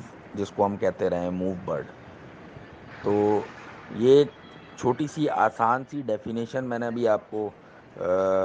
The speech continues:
dark factor के हवाले से दी है, और मैं इस पे, इन तमाम पे जो है, वो around कोई ten to fifteen minutes की videos भी करूँगा with phenotype of the bird, यानी कि visually आपको वो bird दिखा के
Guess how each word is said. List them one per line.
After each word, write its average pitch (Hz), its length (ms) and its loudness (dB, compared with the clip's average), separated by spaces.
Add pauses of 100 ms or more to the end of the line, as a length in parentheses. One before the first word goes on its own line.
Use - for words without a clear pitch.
(320)
dark 110 240 6
factor 127 340 -6
के 123 140 0
हवाले 110 280 0
से 120 140 -2
दी 110 240 -4
है, - 120 -4 (640)
और 98 540 4 (220)
मैं 120 340 0
इस 135 80 -6
पे, 147 240 -4
इन 127 260 -6
तमाम 123 500 2
पे 127 600 -2
जो 120 160 0
है, 110 160 4
वो 113 260 -2 (140)
around 104 280 0
कोई 113 120 -4
ten 104 160 -4
to 110 120 -6
fifteen 110 300 -6
minutes 104 480 -6
की 120 240 -8 (500)
videos 127 540 6
भी 135 120 0
करूँगा 120 380 2
with 117 240 0 (220)
phenotype 113 600 0
of 104 220 -4
the 101 100 -2
bird, 85 180 0 (600)
यानी 107 220 -2
कि 117 100 -2 (680)
visually 123 480 4
आपको 117 320 4
वो 120 160 -6
bird 101 300 -2
दिखा 95 300 -2
के 131 240 -6